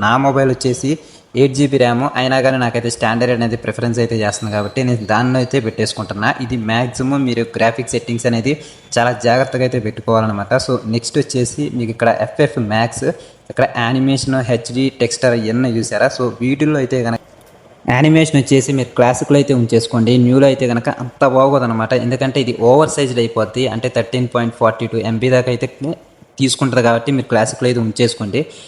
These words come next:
ఇక్కడ హెచ్డీ టెక్స్చర్ అనేది మీరు ఆన్లో అయితే పెట్టేసుకోండి. అలాగనే విజువల్ ఎఫెక్ట్ అనేది so మీరు ఇక్కడ ఆన్లో పెట్టుకుంటే మన యొక్క లాబీ ఉంది చూసారా? So ఆ లాబీ అనేది చాలా మనకి చూడటానికి చాలా విజువల్ ఎఫెక్ట్ అయితే కనిపించిద్ది. So ఎలాగంటే కనుక ఇప్పుడైతే on అయితే చేసేసుకున్నాం.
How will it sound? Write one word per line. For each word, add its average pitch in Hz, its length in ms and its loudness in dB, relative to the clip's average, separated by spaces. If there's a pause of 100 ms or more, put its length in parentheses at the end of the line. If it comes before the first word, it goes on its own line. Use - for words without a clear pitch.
(200)
ఇక్కడ 135 200 0
హెచ్డీ 143 300 0 (100)
టెక్స్చర్ 131 320 -2
అనేది 131 280 -2
మీరు 117 120 0 (160)
ఆన్లో 135 240 4
అయితే 127 200 0
పెట్టేసుకోండి. 110 520 -2 (160)
అలాగనే 120 320 2 (100)
విజువల్ 127 400 0
ఎఫెక్ట్ 123 340 -4
అనేది 113 300 -2 (460)
so 156 200 4
మీరు 143 140 4
ఇక్కడ 139 140 0 (160)
ఆన్లో 143 260 2
పెట్టుకుంటే 131 400 -2 (140)
మన 117 160 0
యొక్క 113 120 -4 (120)
లాబీ 131 300 2
ఉంది 113 180 0
చూసారా? 113 400 -2
So 120 40 2 (160)
ఆ 117 40 2 (100)
లాబీ 131 320 2
అనేది 120 240 -2 (120)
చాలా 123 260 2 (100)
మనకి 123 280 -4 (600)
చూడటానికి 143 500 0
చాలా 123 240 4
విజువల్ 131 300 2
ఎఫెక్ట్ 127 300 -2
అయితే 123 180 -2
కనిపించిద్ది. 113 520 -4 (100)
So 123 60 -2 (180)
ఎలాగంటే 127 440 0
కనుక 113 160 -4 (100)
ఇప్పుడైతే 110 300 -6 (220)
on 120 140 4
అయితే 120 200 -4
చేసేసుకున్నాం. 107 580 -4